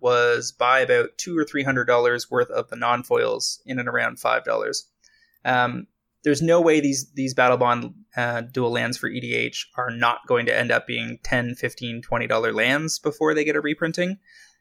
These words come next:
Um, it's gonna be years before you see these again. The foils were awesome, but now the percentage return, I think, lies in the non-foils, and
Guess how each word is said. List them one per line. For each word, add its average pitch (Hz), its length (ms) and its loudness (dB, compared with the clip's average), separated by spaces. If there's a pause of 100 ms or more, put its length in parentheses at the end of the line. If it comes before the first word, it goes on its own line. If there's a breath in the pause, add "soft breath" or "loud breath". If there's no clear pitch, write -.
(160 soft breath)
Um, 117 400 -2 (200)
it's 131 160 -6
gonna 123 160 -4
be 113 80 -12
years 139 340 0
before 151 240 -2
you 147 80 0
see 143 160 -4
these 139 180 -4
again. 131 580 0 (120)
The 123 80 -4
foils 139 640 4
were 123 320 0
awesome, 139 520 0
but 120 280 0
now 123 440 2
the 120 400 -10
percentage 180 580 0
return, 131 420 -2
I 120 80 2
think, 123 280 -4
lies 117 340 2
in 117 100 -8
the 113 80 -6
non-foils, 117 760 0 (340 loud breath)
and 120 480 0